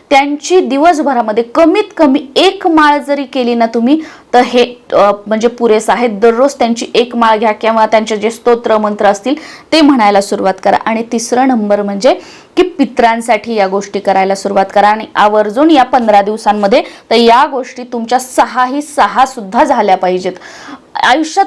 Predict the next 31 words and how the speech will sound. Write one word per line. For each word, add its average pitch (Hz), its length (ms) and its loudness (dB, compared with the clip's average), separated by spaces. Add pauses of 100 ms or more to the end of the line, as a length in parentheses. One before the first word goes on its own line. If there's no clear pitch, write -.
(100)
एवढे 285 320 2
सकारात्मक 339 640 0
बदल 320 340 2
होतात 302 280 2
ना, 302 160 2
तुम्ही 311 180 4
विचारही 277 540 2
नाही 277 240 0
करू 220 220 -4
शकणार. 208 420 -2 (460)
अ, - 60 0
आमच्या 254 540 2
घरामध्ये 302 460 2
ना 254 180 2 (460)
की 359 240 4
वर्षभरामध्ये 294 840 0
एखादी 311 360 0
गोष्ट 302 280 0
इकडची 311 420 0
तिकडं 285 260 0
होईल, 262 180 0 (140)
पण 311 160 4
पितृपक्षामध्ये, 302 1200 0 (240)
म्हणजे 262 160 2
वर्षातून 302 540 0
दोनदा 262 320 2
आमच्याकडे 254 460 -2
केले 226 240 -2
जातात, 208 280 0
एकदा 240 280 2
पितृपक्षामध्ये 262 920 0